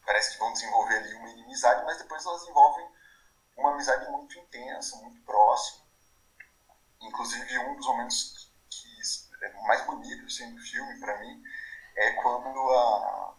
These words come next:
a Shug Avery, né, que é uma cantora, compõe uma música pra, pra Cilly, né, que é uma música que ficou bem famosa depois. Hoje eu fui descobrir que, inclusive, o Renato Russo <laughs> regravou essa música.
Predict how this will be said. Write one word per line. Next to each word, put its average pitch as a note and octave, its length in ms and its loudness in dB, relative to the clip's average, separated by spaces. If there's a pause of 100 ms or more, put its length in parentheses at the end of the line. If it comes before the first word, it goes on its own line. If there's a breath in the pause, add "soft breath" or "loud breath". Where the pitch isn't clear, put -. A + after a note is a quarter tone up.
(340)
a - 80 2
Shug A#2+ 200 0
Avery, - 380 -4
né, G2+ 100 -6
que G#2+ 100 -4
é G#2 40 2
uma G2+ 140 0
cantora, A2 720 -6 (180)
compõe - 560 2
uma - 260 2
música - 440 -8
pra, - 460 -10 (260)
pra - 120 0
Cilly, - 480 -2
né, - 180 -16 (480 loud breath)
que - 80 2
é - 20 8
uma C#3 100 4
música - 200 -6
que - 60 -12
ficou - 180 -10
bem C3 120 -8
famosa B2+ 420 6
depois. - 260 -8
Hoje A2 180 0
eu A#2+ 60 -6
fui A#2+ 120 -8
descobrir - 420 -14
que, - 100 -20
inclusive, G#5 520 -10
o G5+ 460 -8 (680)
Renato G#2 500 2
Russo - 480 -8
<laughs> - 120 -4
regravou A2 520 0
essa - 320 -2
música. - 340 -16